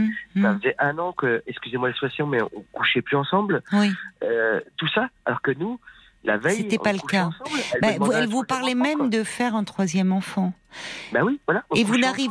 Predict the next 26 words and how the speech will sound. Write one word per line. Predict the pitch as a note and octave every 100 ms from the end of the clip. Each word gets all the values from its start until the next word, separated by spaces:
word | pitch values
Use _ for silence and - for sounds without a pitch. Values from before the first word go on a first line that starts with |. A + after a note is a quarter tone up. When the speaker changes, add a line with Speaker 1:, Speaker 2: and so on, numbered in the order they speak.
| C4
Speaker 2:
ensemble. | B3+
Speaker 1:
pas | D4 D4+ A#3+
à, | G3 G3 F#3 -
est-ce | D#3 F#3+
que | -
vous | A3+ F#3 G#3
lui | G3+ G3+
avez, | F#3 G3+ G3+ F#3
euh, | E3+ E3 D#3 - _ -
proposé, | - G3+ - G#3 F3 A#3 B3+ A#3+
dire, | F3 F#3 F#3
écoute, | F#3 - F#3+ - - -
euh, | D3+ D#2 D2+ D#2 D#2 D#2 D#2 - - - -
là, | F3 G3+ G3+
on | F3+ F3
est | E3+ E3+
en | E3 E3+
train | - F#3 F3+
de | F3 D#3
déjà | D3+ E3 F3+ F3
régler | E3+ E3 F3 F3+
les | D#3+
modalités | D#3+ D#3+ E3+ E3+ D#3+ G3+
de | F#3+ E3
notre | D#3+ E3+
séparation, | - E3 E3+ E3 D#3 - F#3 A3+